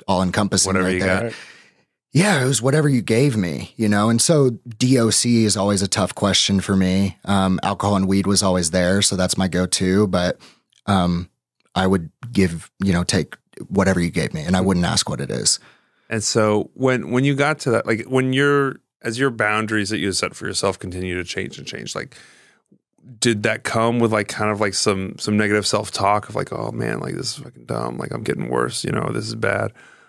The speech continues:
Speaker 2: Or, or was it just, like, you went with it and it felt good and it was just who you are and you were just changed? 'Cause I used to tell myself I just changed my mind a lot.
Speaker 1: Mm-hmm. Yeah.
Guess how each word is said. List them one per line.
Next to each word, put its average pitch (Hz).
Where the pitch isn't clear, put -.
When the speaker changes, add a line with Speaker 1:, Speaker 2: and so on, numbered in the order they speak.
Speaker 2:
Or, 110
or 107
was 104
it 101
just, 95
like, 95
you 104
went 98
with 95
it 104
and 92
it 95
felt -
good 98
and 92
it 95
was 104
just 90
who 104
you 90
are 87
and 87
you 87
were 87
just 87
changed? -
'Cause 117
I 117
used 147
to -
tell 135
myself 117
I 107
just 95
changed 98
my -
mind -
a -
lot. -
Speaker 1:
Mm-hmm. 104
Yeah. 113